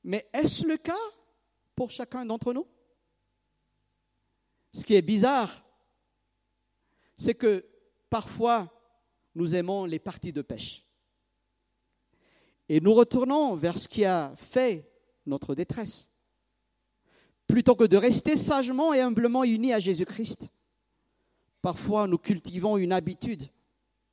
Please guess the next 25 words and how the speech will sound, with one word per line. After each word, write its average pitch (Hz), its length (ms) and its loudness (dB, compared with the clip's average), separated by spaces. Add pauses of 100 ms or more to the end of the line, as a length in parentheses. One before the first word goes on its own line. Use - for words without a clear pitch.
(800)
ruminer 180 540 0
le 160 100 -10
passé. - 420 -8 (1900)
Et 147 120 -4
le 160 120 2
diable 165 560 -4
se - 140 -6
réjouit 175 640 -8
de 170 120 -6
notre 160 420 -10
âme 226 220 -2
en 254 100 2
peine, 311 240 4 (560)
parce 196 220 -2
qu'à 185 100 -2
ce 196 120 0
moment-là, 185 600 0 (840)
nous 190 160 0
sommes 226 400 2
mis 269 380 6 (180)
hors 294 240 6
d'état 269 460 2
de 233 180 8
lui 254 260 10
nuire. 302 540 6